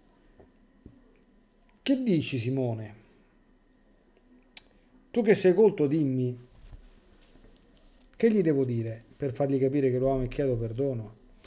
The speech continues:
E tu, Giovanni, tu hai parlato molto con la madre. Aiutami, non è pietà lasciare solo il povero Pietro." Giovanni si muove a compassione dell'avvilito compagno e dice:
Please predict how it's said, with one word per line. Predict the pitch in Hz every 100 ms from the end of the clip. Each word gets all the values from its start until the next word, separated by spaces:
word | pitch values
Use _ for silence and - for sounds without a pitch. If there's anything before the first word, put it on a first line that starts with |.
| - -
E | - 143
tu, | 233
Giovanni, | 208 147 156 170 131 117 110 - _
tu | - 233
hai |
parlato | 185 151 147
molto | 147 185 170 127
con | 117
la | 117
madre. | 113 104 104 123 117 _ _
Aiutami, | 160 170 202 185 127 117 110 - _ - _ -
non | 151
è | 202
pietà | 214 160 147 165 139 - _ _ _ - _ _ _ _ -
lasciare | 156 120 - 151 127
solo | 123 147 131
il | 123
povero | 131 127 123
Pietro." | 117 120 107 104 113 - - - _ _ _ _ _ _ _ _ _ _ _ _ _ _ _ - - - _
Giovanni | - 127 196 190
si | 131 123
muove | 123 135
a | 120
compassione | 139 120 151 - 185 170 120 -
dell'avvilito | - 123 120 131 139 143
compagno | 165 - 185 131
e | 113
dice: | 113 120 - 117